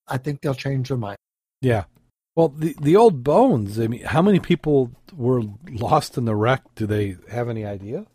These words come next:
Speaker 1: Well, in that area, they said two thousand wrecks,
Speaker 2: Oh, wow.
Speaker 1: and they're talking thousands of people.
Speaker 2: Yeah, I guess over time you're gonna get that. So if you're gonna s-, ditch a body, you wanna ditch it there 'cause they'll just think it's an old bone.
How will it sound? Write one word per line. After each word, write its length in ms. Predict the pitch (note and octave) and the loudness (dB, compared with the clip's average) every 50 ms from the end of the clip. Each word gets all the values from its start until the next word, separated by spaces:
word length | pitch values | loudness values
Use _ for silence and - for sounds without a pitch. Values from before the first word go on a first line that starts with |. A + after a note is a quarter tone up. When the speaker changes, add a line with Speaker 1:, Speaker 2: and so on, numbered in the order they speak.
| _ _ _ _ _ _ _ - | _ _ _ _ _ _ _ 0
Speaker 1:
Well, 220 | - F3 E3+ E3 D#3 | 2 4 4 4 4
in 100 | D3+ D#3 | 2 2
that 160 | D#3 C#3+ C3+ | 2 4 4
area, 320 | D3+ F#3 G3+ F3+ D3+ C#3 | 4 4 4 2 2 2
they 160 | C3 D3 D#3 C3+ | 2 2 2 2
said 300 | - E3 D3+ C#3+ C3 - - - | 2 2 0 0 -2 -6 -10 -8
two 240 | - F#3+ F#3+ E3+ D#3+ | -2 -2 -2 -2 0
thousand 500 | - F3 F3 F3+ F3+ D#3+ E3 D3 C3 C3+ C#3 | 0 2 2 2 2 0 0 0 0 2 2
wrecks, 520 | C#3+ F3+ F#3 - - - - - - - _ _ _ _ _ _ - | 2 0 0 -4 -8 -12 -8 -8 -8 -10 _ _ _ _ _ _ -6
Speaker 2:
Oh, 60 | A2+ | -2
wow. 60 | A2 B2+ | 0 0
Speaker 1:
and 720 | C3 C3 C3 B2+ B2+ C3 C3 B2+ C3 C3 B2+ C3 B2+ C3 - _ _ _ - - | 2 2 0 2 2 0 0 0 -2 0 0 -2 -2 -4 -8 _ _ _ -8 -4
they're 120 | D3 C3 | -4 -2
talking 500 | B2 D3+ D3 C#3+ C#3 - C#3 C3 B2+ C3+ - | 0 0 0 0 0 -2 -2 -2 -2 -2 -2
thousands 440 | C#3 C#3+ D3+ D3 D3+ D3 C#3 C3+ D3+ | 0 0 0 0 0 0 0 0 -2
of 100 | D3 - | 0 0
people. 260 | G3 A3+ - - - _ _ _ _ _ _ _ _ - | -2 -2 -2 -8 -12 _ _ _ _ _ _ _ _ -10
Speaker 2:
Yeah, 220 | G#2 A2+ A#2+ B2 B2 | -6 -4 -4 -2 -2
I 80 | C3 | -2
guess 280 | B2+ A#2 C#3+ C#3 - - | 0 0 0 0 0 0
over 220 | C#3+ C3+ B2 A#2+ | 0 0 0 -2
time 320 | - - C3 C3+ C#3+ B2+ G#2 | -2 -2 -2 0 0 0 -2
you're 80 | G2+ | -2
gonna 200 | G2+ A2 G2+ G2+ | -2 -2 -4 -4
get 240 | F#2 F#2+ C3 - - | -2 -4 -4 -4 -6
that. 240 | - E2+ E2 - - _ _ _ _ _ _ _ _ _ _ - | -10 -12 -12 -12 -16 _ _ _ _ _ _ _ _ _ _ -2
So 60 | D3+ | -2
if 80 | - - | -2 0
you're 100 | B2+ C3+ | 0 0
gonna 200 | E3 D#3 D3 B2 | 2 2 2 0
s-, 180 | - - - _ _ A2+ | -2 -6 -16 _ _ -4
ditch 240 | - C#3+ D3+ - - | 2 2 2 4 2
a 80 | C3 A2 | -2 0
body, 380 | F#2 A2+ A#2 C#3+ D#3 C3+ A2 | 2 4 4 4 4 4 2
you 140 | G2+ G#2 G#2 | 0 -2 -2
wanna 300 | G2+ G#2 G#2 G2+ G2+ G2 | -2 -2 -2 -2 -4 -4
ditch 300 | F#2 - A#2 A2+ - - | -4 -4 -6 -6 -6 -6
it 120 | G2+ - - | -14 -8 -4
there 240 | A#2 A#2+ A#2 G#2+ | -2 0 0 0
'cause 180 | - - G2+ F2+ | -2 -4 -8 -8
they'll 80 | G2 F2+ | -8 -8
just 200 | F#2 F#2 - - | -8 -10 -10 -8
think 180 | G2+ F#2+ - | -12 -12 -12
it's 140 | F#2 - - | -14 -16 -14
an 80 | F2+ F#2 | -12 -10
old 200 | F2+ F2 F2 - | -10 -12 -12 -12
bone. 320 | G2 G2+ F#2+ E2+ E2 | -10 -10 -10 -10 -12